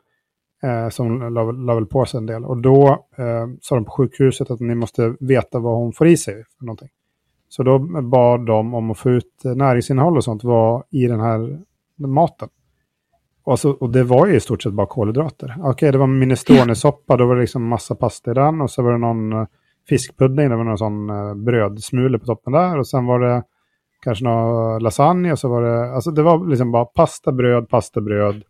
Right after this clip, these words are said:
gröt, eh, med socker. Alltså det, det var liksom så lite näring.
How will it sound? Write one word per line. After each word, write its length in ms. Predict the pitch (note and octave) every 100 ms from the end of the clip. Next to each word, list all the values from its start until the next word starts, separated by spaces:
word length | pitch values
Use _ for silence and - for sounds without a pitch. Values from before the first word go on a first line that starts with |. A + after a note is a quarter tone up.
| _ _ _ _
gröt, 480 | G#2+ G#2 G#2 - - A#2
eh, 360 | A#2 A2+ A2
med 160 | A2+ A2+
socker. 380 | G#2 - - B2
Alltså 180 | A#2+ C#3+
det, 460 | F3+ D#3 C#3 F3
det 120 | C#3
var 280 | C3 C#3+ E3
liksom 280 | C#3+ - A#2
så 560 | - - - C3 B2+ C3
lite 520 | C#3 B2 A2 - -
näring. 400 | A#2+ A2+ D#3 C#3